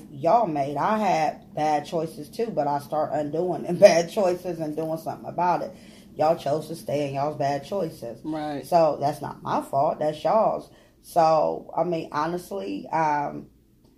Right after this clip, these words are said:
Speaker 1: I just feel like as far, because of my experiences with people that are not so happy, not s-, doing so well in life, I done better with people that are on my level or better.
Speaker 2: Yeah.
Speaker 1: Because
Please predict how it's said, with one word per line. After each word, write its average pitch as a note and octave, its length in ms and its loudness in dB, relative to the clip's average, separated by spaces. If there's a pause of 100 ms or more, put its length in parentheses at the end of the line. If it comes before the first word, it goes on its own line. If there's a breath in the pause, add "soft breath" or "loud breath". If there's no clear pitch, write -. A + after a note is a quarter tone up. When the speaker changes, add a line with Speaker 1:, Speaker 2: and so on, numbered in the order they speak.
(1200)
Speaker 1:
I E3 100 2
just F#3 240 -10
feel G3 160 0
like E3 380 4 (520)
as D#3+ 220 0
far, F3+ 260 2
because G3 440 4
of F3 100 2
my E3 200 4
experiences E3+ 960 -2
with D3+ 340 -4
people E3 760 -2 (560 soft breath)
that D#3 200 4
are C#3+ 140 0
not C#3+ 260 -2
so D#3+ 200 -2
happy, D3+ 460 -4
not C#3+ 260 -2
s-, - 100 -18
doing D3+ 320 -6
so D3 200 -2
well C#3+ 300 -2
in C#3+ 140 -8
life, D#3 340 -6 (1000 soft breath)
I D#3+ 140 2
done D#3 320 0
better D#3 260 2
with D#3+ 180 -2
people D3+ 300 -4
that C#3+ 160 0
are C#3 100 -2
on D3 160 -2
my D3 140 0
level D3+ 340 -2
or F3 180 0
better. F3+ 520 0 (140)
Speaker 2:
Yeah. D3 320 -4 (120)
Speaker 1:
Because D#3+ 720 2